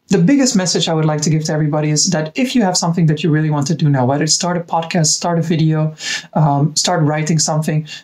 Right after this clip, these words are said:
s-, start anything that you want to do, just do it. And give it a week, give it two weeks, give, even give it a month, and see where it leads you.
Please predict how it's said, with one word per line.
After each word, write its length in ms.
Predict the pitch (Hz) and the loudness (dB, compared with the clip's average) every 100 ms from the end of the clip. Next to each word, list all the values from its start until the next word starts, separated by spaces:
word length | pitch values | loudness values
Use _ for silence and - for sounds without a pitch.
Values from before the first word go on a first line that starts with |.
| - | -6
s-, 140 | - - - - | -6 -6 -12 -6
start 360 | - 240 233 | 0 0 0
anything 320 | 208 226 185 | 0 0 2
that 140 | 165 147 | 2 2
you 100 | 147 | 0
want 140 | 151 | 0
to 60 | 185 | 0
do, 140 | 208 - - | -2 -4 -4
just 240 | 262 - | -2 0
do 180 | 151 139 | 2 2
it. 220 | 127 - _ _ - | 0 -4 _ _ -4
And 320 | 175 170 170 | 0 0 0
give 240 | - 240 247 | 0 2 2
it 80 | |
a 40 | 202 | 2
week, 220 | 180 196 | 2 0
give 160 | 220 202 | 0 -2
it 140 | 180 | -2
two 140 | - | -2
weeks, 140 | 185 170 | -2 0
give, 200 | 202 202 | -2 -2
even 260 | 226 240 202 | 0 2 2
give 160 | 190 | 2
it 80 | 175 | 0
a 60 | 156 | 2
month, 320 | 147 139 - _ _ - | 0 -2 -10 _ _ -4
and 160 | 180 170 | 0 2
see 180 | 247 | 4
where 140 | 247 170 | 4 2
it 140 | 156 | 2
leads 240 | 151 143 190 | 2 2 0
you. 180 | 196 | -2